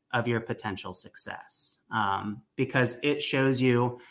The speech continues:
if you start everybody correctly, which most of us can't do every single week 'cause certain players hit and miss,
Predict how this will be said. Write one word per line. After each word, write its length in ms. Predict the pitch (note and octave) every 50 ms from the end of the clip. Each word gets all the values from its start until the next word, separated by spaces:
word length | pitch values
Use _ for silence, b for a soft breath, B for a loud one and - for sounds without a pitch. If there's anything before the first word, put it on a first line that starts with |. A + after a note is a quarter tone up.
| B B B B -
if 200 | C#3 C3 A#2+ C#3
you 100 | D3 D3+
start 300 | D3+ - D3+ C#3+ C#3 C#3
everybody 420 | C#3 C#3 C#3 C3+ B2+ C3+ C3+ C#3
correctly, 520 | C3+ - D3 B2+ A2+ A2 A2 - C3+ C3+ C3
which 360 | A#2+ A#2+ G#2+ - - - -
most 300 | B2 A#2+ A#2+ B2 - -
of 100 | B2 A#2+
us 300 | A#2+ A#2+ - - - -
can't 420 | - - - B2+ A#2 A2+ - - A2+
do 200 | A#2+ A2+ A2+ G#2+
every 240 | G#2 G2+ A2+ G#2+
single 380 | G#2 - - G#2+ G2+ G2+ G2 F#2+
week 280 | F#2+ G2 G2+ G2+ - _
'cause 220 | - G2 F#2 -
certain 240 | - F#2+ F#2 G2+ G2
players 380 | - G2+ G2 G2 G2 G2 -
hit 200 | - - G#2 G2+
and 140 | G#2 G2+ G2
miss, 460 | G2+ G2+ G2 A#2 - - - - -